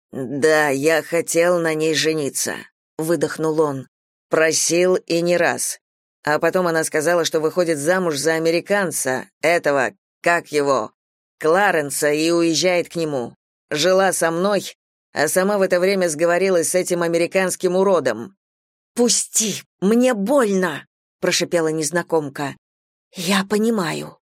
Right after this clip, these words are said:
заговорила она спокойнее, морщась и потирая руки. «Понимаю, ты очень её любил, тебе было больно». «Что ты понимаешь?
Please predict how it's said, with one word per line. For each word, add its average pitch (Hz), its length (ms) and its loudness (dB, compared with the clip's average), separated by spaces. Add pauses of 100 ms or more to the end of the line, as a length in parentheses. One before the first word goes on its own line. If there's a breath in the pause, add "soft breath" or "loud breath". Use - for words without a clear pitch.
заговорила 160 600 2
она 151 180 -2
спокойнее, 160 680 -2
морщась 160 480 -2
и 165 40 0
потирая 165 460 0
руки. 139 480 -4 (500)
«Понимаю, 190 720 2
ты 190 200 -2
очень 175 380 0
её 170 240 0
любил, 170 420 -2 (260)
тебе 185 300 2
было 185 240 2
больно». 143 540 -2 (440)
«Что - 640 -4
ты 170 220 -2
понимаешь? 160 1080 0